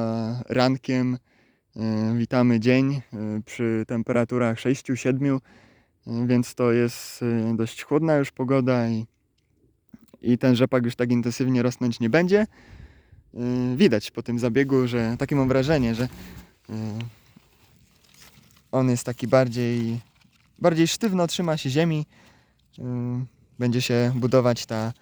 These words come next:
rozeta, która na jesień powinna wytworzyć osiem, dziesięć liści. Czy tak będzie, zobaczymy. Y, ten rzepak ma akurat, y, pięć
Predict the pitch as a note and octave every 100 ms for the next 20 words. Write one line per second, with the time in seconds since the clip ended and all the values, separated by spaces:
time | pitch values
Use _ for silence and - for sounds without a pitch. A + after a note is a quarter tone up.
0 | _ _ _ - C3+ C#3 E3 B2+ - B2
1 | A#2 A2 B2 B2 B2+ C3 B2 B2 B2+ B2+
2 | B2 C#3 - D#3+ B2 - A#2+ - A#2 A#2
3 | A2 A#2+ D#3+ - C3 - - - - -
4 | C3 A#2 C3 B2 A#2 A2 A#2 E3+ D#3 C3+
5 | A#2+ A#2 B2 A2+ G#2+ G#2+ A2+ A2+ _ B2+
6 | A#2 B2 B2 A#2 A2+ F2+ A2+ B2+ A#2 A#2
7 | - _ _ _ _ _ _ - A#2 A2+
8 | A2 E3 B2+ A#2 - -